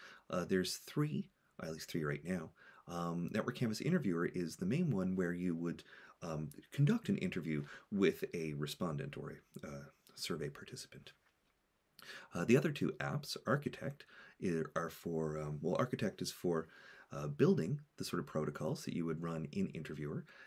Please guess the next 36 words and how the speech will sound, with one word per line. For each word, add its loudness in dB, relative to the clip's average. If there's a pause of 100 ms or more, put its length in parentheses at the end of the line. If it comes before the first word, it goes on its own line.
(160)
and 6
then 6
Server 2
is -2
a 0
program 2
that 0
we -2
can -4
use -2
for, 0 (320)
uh, -2
managing 4
interviews 0
on -4
multiple -2
de-, 0
field 0
devices, 0 (320)
or, 6 (160)
you 2
know, 8
multiple 6
interviews 2
across -6
different -6
time -6
periods -6
and -6
stuff, -10 (340)
where -8
you -4
wanna -2 (240)
merge 4
them 4
together. -4